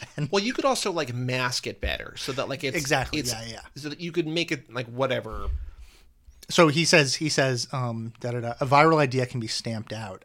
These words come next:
Speaker 1: as happened with Nazism, bell bottoms, and Bart Simpson t-shirts." And it's just like,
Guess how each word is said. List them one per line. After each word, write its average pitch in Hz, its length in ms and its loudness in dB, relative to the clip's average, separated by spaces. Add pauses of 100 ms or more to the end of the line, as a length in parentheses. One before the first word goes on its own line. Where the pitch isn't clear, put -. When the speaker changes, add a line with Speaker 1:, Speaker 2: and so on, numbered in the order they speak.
Speaker 1:
as 123 240 -2
happened 120 320 0
with - 140 -16
Nazism, 151 760 0 (300)
bell 139 380 4
bottoms, 113 580 -2 (240)
and 110 240 -6
Bart 131 300 0
Simpson 104 420 -4
t-shirts." - 640 -8 (240)
And 127 160 -2
it's 120 100 -4
just 123 200 -6
like, 110 280 -12